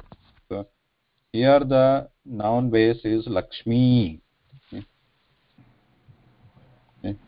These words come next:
Noun base is Lakshmi, which is ending in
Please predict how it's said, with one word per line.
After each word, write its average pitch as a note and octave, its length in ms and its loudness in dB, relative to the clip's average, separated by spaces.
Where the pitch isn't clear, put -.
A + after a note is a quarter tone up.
Noun A2+ 260 6
base A2+ 220 6
is C#3+ 120 0
Lakshmi, G2 720 -2
which G#2 200 -4
is C3+ 280 2
ending G#2 360 4
in B2+ 280 4